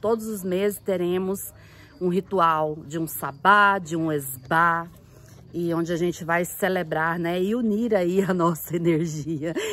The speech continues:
Gente, olha que lindo. Eu vou ter que levar ele pra casa. Eu vou ter que levar você pra casa, neném.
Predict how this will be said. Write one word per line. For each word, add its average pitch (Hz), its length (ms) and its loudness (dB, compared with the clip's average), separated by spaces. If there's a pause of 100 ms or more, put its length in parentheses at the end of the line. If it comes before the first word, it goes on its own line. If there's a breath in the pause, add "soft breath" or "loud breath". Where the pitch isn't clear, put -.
(160)
Gente, 247 340 2
olha 269 180 0
que 330 120 -2
lindo. 339 440 0 (340 loud breath)
Eu 311 80 0
vou 403 80 4
ter 359 120 0
que 370 80 0
levar 339 300 6
ele 339 100 0
pra 339 180 0
casa. 294 600 -4 (580 soft breath)
Eu 302 80 -6
vou 349 80 0
ter 370 120 -2
que 415 100 4
levar 392 280 6
você 427 300 4
pra 480 180 -2
casa, 339 460 0
neném. 269 440 0